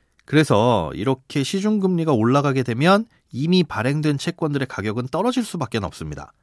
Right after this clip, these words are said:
복잡하게 들리겠지만 그냥 외워두세요. 금리 올라가면 채권 가격 떨어진다. <laughs> 뭐 아닐 수도 있어요. 자, 그런데 지난주에 한국은행이 기준금리를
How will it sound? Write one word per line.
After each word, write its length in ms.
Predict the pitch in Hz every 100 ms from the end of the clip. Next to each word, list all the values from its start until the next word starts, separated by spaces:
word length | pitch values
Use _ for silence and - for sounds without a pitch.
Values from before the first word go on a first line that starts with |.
| _ _ _
복잡하게 480 | - 127 180 165 165
들리겠지만 640 | 143 120 127 - 135 160 98
그냥 200 | - 117
외워두세요. 600 | 95 127 127 90 92 87 -
금리 260 | - 117 123
올라가면 580 | 104 110 98 104 170 202 _
채권 300 | - 156 147
가격 260 | 120 92 -
떨어진다. 760 | 156 156 123 95 - - 95 - -
<laughs> 180 | - _
뭐 140 | 87 85
아닐 160 | 107
수도 220 | 123 117
있어요. 460 | 123 - 107 90 151 - - - - - -
자, 140 | 165
그런데 300 | 147 220 208
지난주에 580 | 202 175 190 180 165 165
한국은행이 560 | - 180 190 165 143 139
기준금리를 640 | 135 123 139 135 123 117